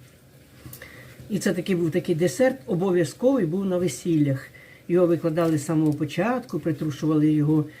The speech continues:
Не було тоді, цукрова пудра не продавалася, то її перетирали там якось. Ну, слухайте, як це було гарно, якої вони форми, ці хрусти були, такі рози, хризантеми. Це було дуже гарно взагалі. Так, дивіться,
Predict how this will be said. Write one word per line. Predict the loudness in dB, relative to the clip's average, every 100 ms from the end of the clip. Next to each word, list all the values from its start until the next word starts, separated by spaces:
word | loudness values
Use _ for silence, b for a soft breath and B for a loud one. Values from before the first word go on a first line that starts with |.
| B 0
Не |
було | 2 4 4
тоді, | 2 0 2 2
цукрова | 0 0 0 0
пудра | 0 0 0 -2 -4 B B -4
не | -2
продавалася, | 0 0 2 2 0 0 -2
то | 0
її | 0 0
перетирали | 0 2 2 2 0 2 2 0 -2
там | -2 -4
якось. | -4 -6 -10 B B B 0
Ну, | 0 0
слухайте, | -2 -2 0 0 -2 2
як | 2 2 0
це | -4
було | 0 2
гарно, | 2 0 0 0
якої | 0 -4 -2 0
вони | 0 0
форми, | 0 -2 -2 0 -4
ці | -6
хрусти | -8 -8 -4 -2
були, | -2
такі | -2 -2 -4 B B B
рози, | 0 2 2 2 2 0
хризантеми. | 0 -2 0 -2 -4 -4 -2 0 -2
Це | -2 -4
було | -4
дуже | -2 -2 -2
гарно | -2 -2 -2 -2 -2
взагалі. | -4 -2 -2 -2 -6 B B B
Так, | -2 0
дивіться, | 0 0 -2 -6